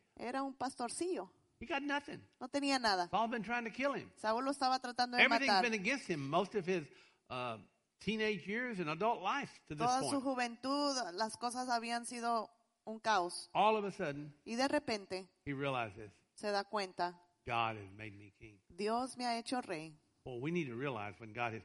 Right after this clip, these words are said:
Speaker 2: put us somewhere.
Speaker 1: Nosotros tenemos que reconocer cuando el Señor nos pone en un lugar.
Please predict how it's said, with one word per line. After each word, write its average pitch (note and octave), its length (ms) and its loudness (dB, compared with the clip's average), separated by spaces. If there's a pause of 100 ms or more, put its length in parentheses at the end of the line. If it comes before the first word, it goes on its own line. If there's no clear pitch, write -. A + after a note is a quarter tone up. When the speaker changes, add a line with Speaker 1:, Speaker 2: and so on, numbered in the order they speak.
Speaker 2:
put A#2+ 120 -8
us G#2+ 120 -10
somewhere. C3 220 -10
Speaker 1:
Nosotros A3 380 -4
tenemos A3+ 380 -4
que A#3+ 120 -2
reconocer A#3 600 -2
cuando A3+ 200 0
el G3+ 60 -6
Señor G3+ 280 -6
nos G#3 140 -4
pone G#3+ 240 -2
en G#3 80 -6
un G3 120 -4
lugar. E3+ 320 -2